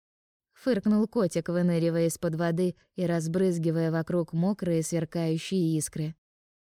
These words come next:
Рыжая шевелюра примялась и облепила плечи, но всё равно её не стало намного меньше. Марсель был похож на водяного принца. Солнце вышло из-за туч, рассеивая туман,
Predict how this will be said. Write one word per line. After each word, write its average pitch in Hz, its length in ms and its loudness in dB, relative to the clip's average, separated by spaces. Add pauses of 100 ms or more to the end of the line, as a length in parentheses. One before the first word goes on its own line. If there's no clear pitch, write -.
(120)
Рыжая 226 460 2
шевелюра 185 540 2
примялась 160 720 0
и 254 60 0
облепила 214 480 -2
плечи, 175 500 -2 (340)
но 175 200 -4
всё 185 220 -4
равно 180 360 0
её 170 240 4
не 185 160 2
стало 160 400 0
намного 170 480 2
меньше. 156 540 0 (600)
Марсель 170 440 -2
был 165 220 0
похож 185 420 -4
на 175 100 0
водяного 165 480 0
принца. 156 540 -4 (720)
Солнце 185 420 -2
вышло 175 280 -2
из-за 170 260 0
туч, 208 320 -4
рассеивая 160 720 -2
туман, 156 420 0